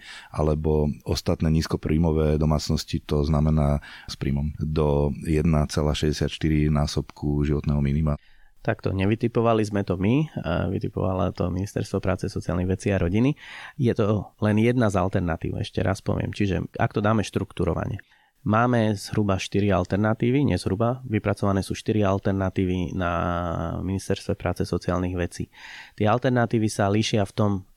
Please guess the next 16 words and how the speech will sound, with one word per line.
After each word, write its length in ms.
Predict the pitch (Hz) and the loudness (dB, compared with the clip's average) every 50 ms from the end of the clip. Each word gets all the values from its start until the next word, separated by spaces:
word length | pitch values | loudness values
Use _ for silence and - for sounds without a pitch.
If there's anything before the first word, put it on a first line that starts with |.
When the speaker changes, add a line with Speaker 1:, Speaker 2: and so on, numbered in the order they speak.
| _ - | _ -10
Speaker 2:
ako 400 | - - 113 - - - 101 98 | -4 -4 -4 -4 -2 0 0 2
identifikovať 1120 | 98 92 92 92 90 - 87 - 95 - - 98 95 95 90 90 - - - - - _ _ _ | 2 2 2 0 0 -2 -2 -2 -4 -2 0 0 2 2 0 0 -2 -6 -14 -20 -20 _ _ _
osoby 400 | - - 104 - - 110 95 101 | -6 -4 -4 -2 -2 -2 0 2
alebo 240 | 95 85 90 90 92 | 2 2 2 0 -2
subjekty, 480 | - - 110 101 101 92 - - 104 - | -2 -2 0 0 0 0 0 -4 -6 -2
ktoré 240 | - 92 92 90 - | -2 -2 -2 -2 0
sú 160 | - 95 92 | 0 0 0
oprávnené 560 | 92 - - 101 98 98 95 92 90 90 90 | 0 0 0 0 2 2 0 -2 -2 -2 -2
na 160 | 90 87 87 | -2 -2 -2
adresnú 400 | 85 90 90 85 - - 87 - | -2 -2 -2 -2 -2 -4 -4 -2
pomoc. 400 | - 78 82 107 165 - - - _ _ _ _ _ - - _ _ _ _ | -2 0 2 2 0 0 -4 -12 _ _ _ _ _ -20 -20 _ _ _ _
A 560 | - - 98 95 90 87 87 87 87 87 101 - - _ - | -6 -2 -2 0 0 0 0 -2 -2 -6 -10 -16 -16 _ -4
potom 240 | 113 - 117 110 107 | -2 0 0 -2 0
sa 160 | - 92 - | -2 -2 0
takisto 320 | 101 98 95 95 - - | 0 0 0 -2 -2 -2
líšia 400 | 95 90 95 - - 107 95 90 | 0 0 0 0 0 0 0 0